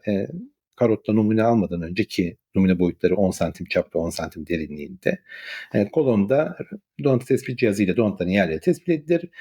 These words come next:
O donatların arasından girilerekten numune alınır ve ardından da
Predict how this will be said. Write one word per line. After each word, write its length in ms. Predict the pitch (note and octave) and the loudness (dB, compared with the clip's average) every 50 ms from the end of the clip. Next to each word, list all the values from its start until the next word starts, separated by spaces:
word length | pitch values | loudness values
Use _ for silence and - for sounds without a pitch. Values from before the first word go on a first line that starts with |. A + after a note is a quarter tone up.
| - - - _ - | -18 -18 -12 _ -2
O 120 | E3+ E3 | 0 2
donatların 360 | D3 B2+ A2 - B2 G#2+ A2 | 4 2 4 4 4 4 4
arasından 560 | A2+ A2 G2+ - - G#2+ G2+ F#2+ G#2 F#2 F#2 | 4 4 2 0 0 0 2 2 2 2 2
girilerekten 720 | F2 B2 A2+ A2 F2+ E2 E2+ E2+ - - - G#3+ G#3+ F#3+ D#3 | 0 0 0 0 0 0 -2 -4 -4 -2 0 0 2 2 2
numune 320 | C3+ A#2+ A#2 A#2 A2+ G2+ F2 | 2 2 4 4 4 2 2
alınır 320 | E2+ F2 A#2+ F#3+ F#3+ F3 | 0 0 -2 -2 0 0
ve 80 | C#3 - | -2 0
ardından 640 | - E3+ F3+ D#3 C#3 B2+ G#2+ F2+ F2 F2 G#2+ C3 | 0 0 0 2 2 0 0 0 0 -2 0 0
da 260 | F#3+ G3+ G#3 G3+ G3 | 0 0 0 -2 -6